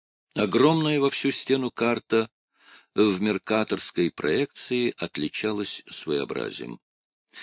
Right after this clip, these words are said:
Все материки были показаны белым цветом. Если верить этому картографу, исследование суши еще не начиналось,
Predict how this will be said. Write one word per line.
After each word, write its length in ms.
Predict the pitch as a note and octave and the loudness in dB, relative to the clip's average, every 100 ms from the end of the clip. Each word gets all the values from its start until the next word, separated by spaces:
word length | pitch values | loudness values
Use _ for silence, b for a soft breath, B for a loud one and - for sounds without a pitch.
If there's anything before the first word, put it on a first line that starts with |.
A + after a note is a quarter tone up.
| B | B
Все 260 | - - C#3 | -6 2 2
материки 480 | C3+ - A#2+ - B2+ | 2 0 0 0 0
были 220 | B2 A#2 | 2 2
показаны 520 | G#2+ G2+ A2+ G#2 A2 | 0 0 -2 0 -4
белым 360 | F2+ G2+ G#2 G2 | 0 0 0 -6
цветом. 640 | - B1 A1+ - - - _ - _ B B B | -6 -6 -6 -8 -18 -20 _ -20 _ B B B
Если 400 | - C#3 - A2 | 2 2 4 4
верить 400 | A2+ A#2+ A2 - | 6 4 4 0
этому 480 | A2 - G2+ F#2+ E2 | -2 0 0 0 0
картографу, 720 | - D#2 - D#3 D3 - D3+ b b b | -2 -2 0 0 0 -2 -6 b b b
исследование 840 | - A#2 - A#2 D3 D3+ D3 D3 | 2 2 2 4 4 4 2 2
суши 420 | C#3 - D3 - A#2+ | 0 0 0 0 0
еще 340 | G2+ - A#2+ | 0 -2 -2
не 120 | B2 | -2
начиналось, 680 | A#2 G#2+ - C2 A1+ - - | -2 -4 -6 -8 -10 -12 -14